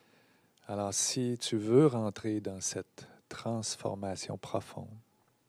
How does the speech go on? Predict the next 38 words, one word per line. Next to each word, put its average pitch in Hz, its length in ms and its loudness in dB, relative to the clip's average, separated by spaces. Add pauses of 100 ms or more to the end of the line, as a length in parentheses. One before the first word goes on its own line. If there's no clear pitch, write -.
(420)
où 117 100 2
tu - 160 -4
déposes 113 540 4
tes 98 180 0
peurs, 98 320 -4
où 104 80 -4
tu - 180 -8
marches 117 640 -2
non 120 320 0
dans 110 140 2
la 104 140 2
peur, 104 400 0 (760)
mais 98 300 -2
dans 95 160 0
la 90 140 -4
force, - 400 -2
le 113 60 -2
courage 95 400 -6
et 95 60 -2
la 90 140 -6
paix. 92 340 -12
Alors, 107 260 -12
identifie-toi 147 680 -4
au 101 60 0
Seigneur. 90 460 -6 (720)
Lève - 180 -6
ta 113 140 -2
main, 98 240 -4
fais - 160 -14
quelque 113 200 -8
chose. 98 280 -4 (3000)
Positionne-toi 120 1120 2
en 92 120 -4
deux 95 140 0
mille 95 180 -2
vingt 90 300 -6
et 92 60 -10
un. 90 120 -14